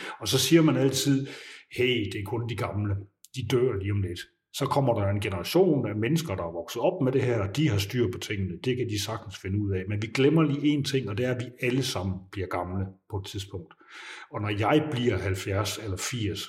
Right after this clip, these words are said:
så kan det jo godt være, at jeg har fået en lille hjerneblødning, eller jeg har fået, øh, hvad hedder det, nedsat syn,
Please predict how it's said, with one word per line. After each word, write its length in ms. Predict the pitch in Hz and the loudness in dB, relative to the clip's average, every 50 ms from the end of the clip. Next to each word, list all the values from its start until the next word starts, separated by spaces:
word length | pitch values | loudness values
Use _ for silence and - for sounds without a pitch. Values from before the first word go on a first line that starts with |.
| - _ - | -12 _ -8
så 80 | - | -2
kan 100 | 127 143 | 0 2
det 60 | 135 120 | 4 4
jo 60 | 107 | 6
godt 160 | 113 123 127 | 4 4 4
være, 80 | 127 120 | 4 4
at 40 | |
jeg 60 | 117 113 | 2 2
har 60 | 107 | 2
fået 180 | - 123 120 | 2 2 2
en 60 | 120 117 | 2 2
lille 160 | 117 117 117 | 2 2 2
hjerneblødning, 640 | 113 104 104 120 123 117 110 104 104 104 104 101 98 | 2 2 2 0 0 0 2 2 2 2 2 0 0
eller 580 | 92 98 101 101 98 98 95 92 92 90 - - - - - - - - - | -2 -2 0 0 2 2 0 -2 -4 -8 -12 -16 -16 -16 -16 -16 -18 -14 -8
jeg 100 | - 113 | -4 -4
har 80 | 98 95 | -2 -2
fået, 460 | - - 110 107 107 107 107 107 104 | -2 0 0 2 4 4 4 4 2
øh, 120 | 101 98 | 2 0
hvad 140 | 95 98 98 | 0 0 2
hedder 260 | 92 107 107 104 101 | 2 2 2 2 2
det, 320 | 98 104 95 95 95 98 98 | 0 0 0 0 0 0 2
nedsat 340 | 107 117 123 120 - 98 - | 4 4 4 2 0 0 0
syn, 540 | - - - 147 160 160 143 113 107 101 | 0 2 4 4 6 6 6 4 4 2